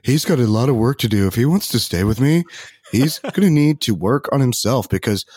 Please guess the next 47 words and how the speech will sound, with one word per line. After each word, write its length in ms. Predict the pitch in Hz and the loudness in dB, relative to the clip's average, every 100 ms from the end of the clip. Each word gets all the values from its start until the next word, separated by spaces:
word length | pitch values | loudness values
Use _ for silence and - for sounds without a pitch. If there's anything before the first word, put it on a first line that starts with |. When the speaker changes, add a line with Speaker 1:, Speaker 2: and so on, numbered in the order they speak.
| - _ - | -20 _ -6
Speaker 1:
I 180 | 107 165 | -2 0
am 180 | 175 190 | 0 0
seven 540 | - - 123 139 151 | 0 -2 0 2 2
years 320 | 139 135 135 120 | 4 2 2 0
older." 240 | 135 101 | 0 -2
She, 140 | - - - _ _ _ | -4 -6 -8 _ _ _
that's, 260 | 165 - - | -4 -4 -6
she's 220 | - 170 139 | -4 -2 -4
fr-, 260 | - 165 160 | -4 -6 -6
freaked 380 | - 160 214 - | -4 -2 -2 -2
out 160 | 135 165 | 0 0
about 220 | 143 123 | 0 -2
the 80 | 104 | -4
seven 360 | - 104 113 | -2 0 0
years 200 | 113 104 | 0 0
older 300 | 85 101 131 | 0 0 0
thing 340 | 135 156 160 170 | 0 0 0 -2
'cause 140 | - 110 | -4 -2
she 160 | 120 | -2
knows 300 | 107 98 104 | 0 0 0
she's 220 | - 101 95 | 0 0 0
really, 200 | 85 80 | 2 0
like, 180 | 71 | 0
fifteen 420 | - 82 - 80 76 | -2 -4 -2 -2 0
years 200 | 71 67 | -2 -2
older. 340 | 57 50 - _ _ _ _ - | -2 -4 -10 _ _ _ _ -6
'Cause 120 | 107 | -2
she's 160 | 120 - | -2 -2
claiming 520 | - 135 135 117 98 _ - _ _ | 0 0 2 0 -2 _ -20 _ _
if 120 | 110 139 | -2 2
you, 140 | 147 - | 2 0
if 140 | 117 | -2
you 60 | 147 | 0
do 120 | 165 | 2
the 100 | 139 | 2
math 380 | 113 117 - 117 | 0 0 -2 -2
on 120 | 101 | -2
seven 460 | - 110 101 107 92 | -2 0 0 0 0
years, 420 | 82 101 143 - | 2 2 2 0
that 140 | 90 | -2
makes 240 | 90 104 - | -2 -2 -2
her, 120 | 113 | -2
like, 180 | 95 85 | -2 -4
thirty-three. 800 | - 95 98 90 - 92 87 - - _ _ _ _ _ _ _ _ | -2 0 0 -2 -2 0 0 -4 -12 _ _ _ _ _ _ _ _
And 120 | 82 | -8
come 180 | - 98 | -4 -4
on, 220 | 67 65 | -4 -6